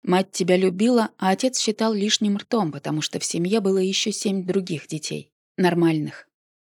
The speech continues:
«То есть я была дурочкой?» высказала Фрося то, что я не хотела произносить вслух. «Ну, это не совсем так».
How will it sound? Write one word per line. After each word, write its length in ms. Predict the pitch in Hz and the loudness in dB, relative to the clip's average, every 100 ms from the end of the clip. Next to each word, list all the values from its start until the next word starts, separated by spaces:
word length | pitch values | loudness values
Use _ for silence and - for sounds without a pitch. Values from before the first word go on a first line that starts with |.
| _ | _
«То 100 | - | -2
есть 300 | 269 262 - | 0 0 0
я 140 | 269 277 | 2 2
была 260 | 277 269 | 4 4
дурочкой?» 680 | 247 269 240 - - 202 - _ _ | 4 2 0 -2 -4 -6 -8 _ _
высказала 540 | 196 180 - 170 156 156 | 0 0 0 -2 -2 -2
Фрося 420 | 190 220 226 202 | 0 0 2 0
то, 160 | 240 | 0
что 180 | 247 - | 0 0
я 160 | 214 220 | 0 2
не 120 | 202 | 0
хотела 360 | - 170 208 190 | -2 -2 -2 -2
произносить 600 | 170 160 156 147 165 - | -4 -4 -4 -4 -8 -8
вслух. 480 | - 139 - - _ _ _ _ _ _ _ _ | -10 -10 -14 -20 _ _ _ _ _ _ _ _
«Ну, 460 | 180 180 170 165 - | 2 4 6 4 2
это 240 | 165 165 165 | -4 -2 -2
не 100 | 165 | 0
совсем 480 | 180 165 - 160 | 0 0 0 -2
так». 340 | 156 220 - | 2 0 0